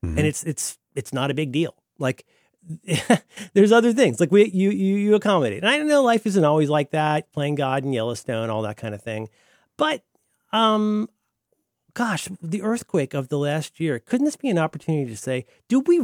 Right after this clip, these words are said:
Speaker 2: really wanna rebuild the Embarcadero?" 'Cause there's so much stuff in the world of work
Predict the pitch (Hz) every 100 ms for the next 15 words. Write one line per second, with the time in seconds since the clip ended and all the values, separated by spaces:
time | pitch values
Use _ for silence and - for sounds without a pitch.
0 | - 160 165 123 135 117 123 123 123 117
1 | 113 107 107 107 107 107 107 127 _ _
2 | _ _ _ _ _ _ 185 156 175 -
3 | 185 202 226 - - 165 143 - 131 127
4 | 113 123 143 135 127 123 117 _